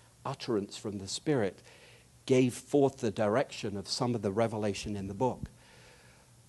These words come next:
But God can deal with the strongholds,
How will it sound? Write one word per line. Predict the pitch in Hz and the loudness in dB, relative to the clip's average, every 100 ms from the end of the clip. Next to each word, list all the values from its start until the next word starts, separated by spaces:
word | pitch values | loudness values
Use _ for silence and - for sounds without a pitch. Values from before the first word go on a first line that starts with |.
| - - - | -20 -20 2
But | 156 143 - - - - - - _ - _ - - - - - - - - - - - - - - - | 4 4 0 -8 -10 -20 -20 -20 _ -20 _ -20 -20 -20 -20 -20 -20 -20 -20 -20 -20 -20 -20 -20 -20 4
God | 147 175 208 160 - - - - - - - | 8 10 8 4 -4 -20 -20 -20 -20 -14 12
can | - 151 139 | 12 12 8
deal | 104 151 151 180 117 | 6 6 8 8 8
with | 101 110 | 4 -2
the | 120 | -2
strongholds, | - - 123 135 110 76 - - - - | -2 0 2 2 0 -8 -14 -14 -12 -12